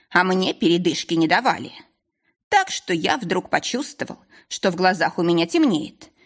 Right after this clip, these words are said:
комната поплыла перед глазами, и я на какое-то время потерял сознание. Пришел я в себя довольно скоро. Надо мной стоял человек в белом халате,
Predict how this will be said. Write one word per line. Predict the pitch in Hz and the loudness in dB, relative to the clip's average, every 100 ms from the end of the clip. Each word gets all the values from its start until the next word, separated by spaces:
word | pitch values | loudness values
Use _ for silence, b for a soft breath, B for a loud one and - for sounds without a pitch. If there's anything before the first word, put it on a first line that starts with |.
| _ | _
комната | - 214 285 240 185 - | -2 2 4 2 0 -2
поплыла | 180 175 160 180 | -2 0 2 2
перед | - 175 165 | 2 -2 0
глазами, | 170 214 185 - - - _ _ _ | 0 0 -2 -4 -12 -20 _ _ _
и | 226 | -2
я | 196 185 | 0 0
на | 175 | 0
какое-то | 175 - 170 185 | 0 0 0 2
время | 170 170 262 302 | 0 2 2 0
потерял | 214 208 - - | -2 -2 -2 -2
сознание. | - 180 208 151 147 - - - _ _ _ _ _ _ _ _ | -4 0 0 0 -4 -8 -16 -20 _ _ _ _ _ _ _ _
Пришел | - 175 - 202 277 | -2 -2 -2 -2 0
я | 254 143 | 0 -2
в | |
себя | - 196 - | -4 -4 0
довольно | 156 156 160 214 | 0 0 2 0
скоро. | - 185 147 - - _ _ _ _ - | 0 -2 -2 -6 -18 _ _ _ _ 0
Надо | 185 185 | 4 4
мной | 190 185 | 4 0
стоял | - 185 175 | 0 0 0
человек | 175 - 175 180 160 | -2 -2 0 0 -2
в | 170 | -4
белом | 175 160 175 | -2 0 2
халате, | 294 285 - - | 0 0 -4 -10